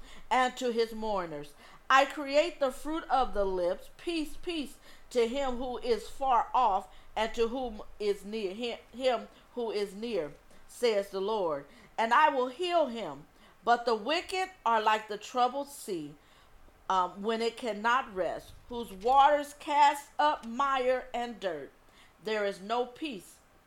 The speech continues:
says my God, for the wicked, for the wicked." Amen. God is bringing revival and restoration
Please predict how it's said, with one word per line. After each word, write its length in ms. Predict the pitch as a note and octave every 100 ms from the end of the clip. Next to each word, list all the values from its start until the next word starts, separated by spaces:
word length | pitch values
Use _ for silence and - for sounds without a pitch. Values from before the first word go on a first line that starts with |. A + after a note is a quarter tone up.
| _ _ _
says 440 | - - A3+ A3 A3
my 200 | G#3 G#3 G3
God, 400 | F3+ D3 C3 - - - _ _ - _ _
for 340 | - F#3+ F#3 F3
the 180 | F3 F3
wicked, 420 | D#3+ D#3 - -
for 260 | - F#3 E3+
the 140 | F3
wicked." 480 | D3 C#3 - G2 - -
Amen. 480 | F3 F3+ F3 E3+ E3+ - - -
God 300 | F#3+ G#3 F3+
is 140 | F#3
bringing 340 | - F#3 F3 E3
revival 800 | D3+ D3+ E3 F3+ F#3 F#3 F3+ F3+ - - - - - - - - - - - -
and 180 | F3 D#3+
restoration 840 | F3 F3+ D#3+ D3+ F3 F#3 F3+ E3+